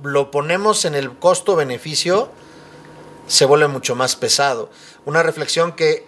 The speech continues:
algunos terminamos haciendo, pues, a los cuarenta, otros a los cincuenta, otros a los sesenta, otros a los setenta, otros hasta los ochenta.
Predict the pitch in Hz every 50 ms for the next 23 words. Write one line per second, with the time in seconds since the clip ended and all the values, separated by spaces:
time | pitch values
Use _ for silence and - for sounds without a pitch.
0 | - 123 127 131 131 147 165 170 170 165 - 165 139 135 135 135 147 151 160 156
1 | 147 143 127 - 156 151 156 160 160 156 151 151 - - - - - - - -
2 | - - 110 - 131 123 123 123 120 - - - 131 127 131 156 175 180 165 147
3 | - 147 139 139 139 139 - 135 131 - 139 120 123 117 - 135 131 127 147 151
4 | 156 156 147 147 - 135 131 127 139 123 123 110 120 110 - 160 160 156 156 151
5 | - 135 131 - 139 120 120 113 - 131 - - 160 165 160 165 156 - 143 131
6 | 127 117 - 131 127 123 123 123 - - 156 156 151 - 160 170 -